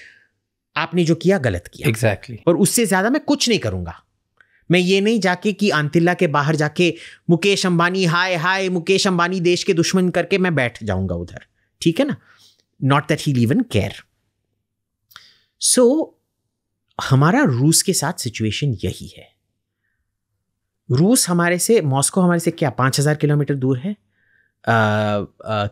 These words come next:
Speaker 1: कीव हमारे से क्या साढ़े तीन, चार हज़ार किलोमीटर दूर। भाई, वो दोनों लड़ रहे हैं, हमारा क्या लेना देना?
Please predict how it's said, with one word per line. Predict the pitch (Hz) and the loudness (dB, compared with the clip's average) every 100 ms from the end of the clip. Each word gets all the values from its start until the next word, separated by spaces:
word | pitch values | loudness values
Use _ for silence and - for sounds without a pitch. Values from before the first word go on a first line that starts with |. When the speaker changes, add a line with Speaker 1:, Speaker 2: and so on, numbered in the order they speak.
| _ | _
Speaker 1:
कीव | - 151 170 151 | 0 4 4 2
हमारे | 156 151 151 | 0 0 0
से | 143 | -2
क्या | - 135 - _ _ _ | -2 -2 -4 _ _ _
साढ़े | - 127 127 | -4 -2 -2
तीन, | 131 131 135 | -2 0 0
चार | 127 117 | 0 -2
हज़ार | 107 110 101 | -2 -4 -4
किलोमीटर | 104 95 92 87 | -4 -4 -6 -8
दूर। | 85 - - - _ _ - - - _ | -14 -12 -12 -12 _ _ -20 -20 -20 _
भाई, | 185 190 | 0 0
वो | 104 110 156 | 0 2 2
दोनों | 151 147 160 120 | 4 2 2 0
लड़ | 92 | -2
रहे | 90 90 | -4 -8
हैं, | 90 98 - _ _ - | -10 -12 -12 _ _ -2
हमारा | 165 185 | 0 0
क्या | 180 | 0
लेना | 165 135 120 | 0 0 -2
देना? | 107 104 | -6 -8